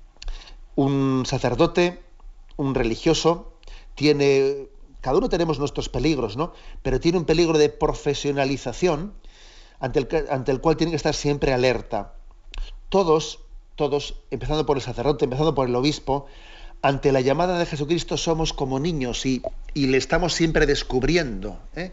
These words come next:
Por eso a mí me parece muy importante la imagen del sacerdote o del obispo puesto de rodillas,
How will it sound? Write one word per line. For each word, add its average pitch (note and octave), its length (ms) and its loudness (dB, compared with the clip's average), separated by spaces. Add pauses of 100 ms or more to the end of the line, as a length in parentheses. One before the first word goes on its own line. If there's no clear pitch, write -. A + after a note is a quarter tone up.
(460)
Por B2+ 100 -2
eso C#3+ 120 2
a D3 40 4
mí D#3 80 2
me D3+ 60 2
parece D3 220 4
muy D3+ 140 2
importante D3+ 520 2
la C#3+ 60 6
imagen C#3+ 360 0
del C#3 140 4
sacerdote C3 600 0
o B2+ 60 2
del B2+ 140 2
obispo C3+ 400 0 (300)
puesto D3+ 300 0
de C#3 120 2
rodillas, D3 720 2